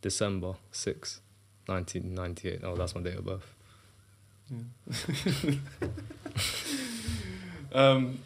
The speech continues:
Speaker 2: yeah, so Tiger Den, and now you're
Speaker 1: Yeah, then when I finished uni, I've really built it properly 'cause I knew I'm gonna have to do
Speaker 2: Mm.
Speaker 1: this when I train full time. So I built it properly. It's, like, twice the size it was when I first built it, and it's,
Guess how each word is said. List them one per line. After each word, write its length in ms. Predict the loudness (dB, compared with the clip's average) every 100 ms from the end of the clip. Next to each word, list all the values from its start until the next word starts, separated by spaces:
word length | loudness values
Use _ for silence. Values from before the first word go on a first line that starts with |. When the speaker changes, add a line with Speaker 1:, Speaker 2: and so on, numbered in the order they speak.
| -14 -20 -20 -20 -20 -20 -20 -20 -20 -20 -20 -14 4
Speaker 2:
yeah, 200 | 8 8
so 200 | 8 6
Tiger 300 | 8 8 8
Den, 300 | 8 6 6
and 100 | 8
now 120 | 10 10
you're 340 | 10 10 8 4 -12 -18 -18 -20 -2 6
Speaker 1:
Yeah, 120 | 6
then 180 | 8 6
when 100 | 8
I 60 | 6
finished 340 | 6 4 6
uni, 300 | 8 8 6
I've 180 | 4 4
really 220 | 4 4
built 260 | 4 6 4
it 100 | 2
properly 480 | 0 2 0 0 -6 -2
'cause 220 | 2 4
I 80 | 4
knew 300 | 4 4 0 -4 -18 -20 -20 -20 0
I'm 180 | 4 6
gonna 140 | 4 4
have 160 | 2
to 80 | 2
do 160 | 4 4
Speaker 2:
Mm. 20 |
Speaker 1:
this 160 | 2
when 100 | 0
I 60 | 0
train 280 | 0 0 0
full 180 | 0 0
time. 380 | 2 0 0 -6 -14 -20 -18 -2
So 260 | 2 2
I 40 | 2
built 280 | 2 2 0
it 60 |
properly. 340 | -2 -2 0 0
It's, 140 | 4
like, 160 | 2 4
twice 240 | 4 4
the 60 | 2
size 280 | 2 4 2
it 80 | 0
was 260 | 0 0
when 140 | 0 -2
I 80 |
first 340 | 0 0 0 0
built 300 | -2 -2 -4
it, 140 | -4 -4
and 100 | -2
it's, 240 | -2 -4